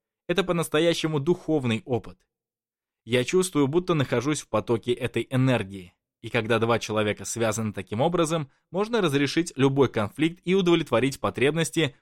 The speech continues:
всех его участников. Научив человека отвечать эмпатией людям из других культур,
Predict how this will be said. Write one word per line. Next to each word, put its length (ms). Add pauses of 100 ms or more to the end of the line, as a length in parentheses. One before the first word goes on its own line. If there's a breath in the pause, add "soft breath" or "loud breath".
всех 300
его 180
участников. 600 (920)
Научив 400
человека 540
отвечать 460
эмпатией 680
людям 380
из 180
других 360
культур, 480